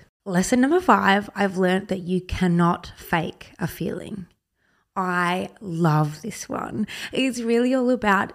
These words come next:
tuning into your intuition and your gut feeling, because you can't fake those feelings. They're coming up, they're bubbling up within you for a reason.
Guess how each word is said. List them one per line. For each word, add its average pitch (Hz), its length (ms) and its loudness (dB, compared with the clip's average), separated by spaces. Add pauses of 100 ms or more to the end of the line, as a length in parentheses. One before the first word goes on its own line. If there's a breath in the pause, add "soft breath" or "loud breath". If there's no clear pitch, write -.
(120)
tuning 214 340 0
into 196 300 0
your 202 80 2
intuition 190 680 -2
and 190 220 2
your 185 140 2
gut 185 380 -4
feeling, 185 420 -2
because 190 380 2 (200 loud breath)
you 262 120 0
can't 311 340 -4
fake - 300 -4
those 208 260 -10
feelings. - 480 -10
They're 220 140 -2
coming 220 400 4
up, 196 220 0
they're 196 120 -2
bubbling 196 420 2
up 185 200 2
within 175 340 -2
you 170 220 2 (260 loud breath)
for 196 220 2
a 185 40 4
reason. 180 640 -2